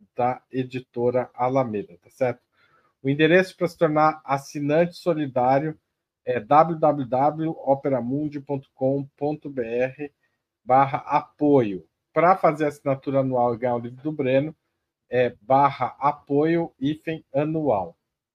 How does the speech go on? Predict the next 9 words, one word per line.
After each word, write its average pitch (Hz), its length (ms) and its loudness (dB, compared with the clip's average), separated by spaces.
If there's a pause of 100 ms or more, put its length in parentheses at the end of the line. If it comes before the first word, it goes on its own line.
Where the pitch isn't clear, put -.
(320)
Se - 180 -6
você 170 560 0 (160)
preferir, 156 560 -2
você 165 240 -6
também 156 280 -2
pode 131 360 0
mandar 117 640 -4
um 110 80 -18
superchat, 156 1000 -2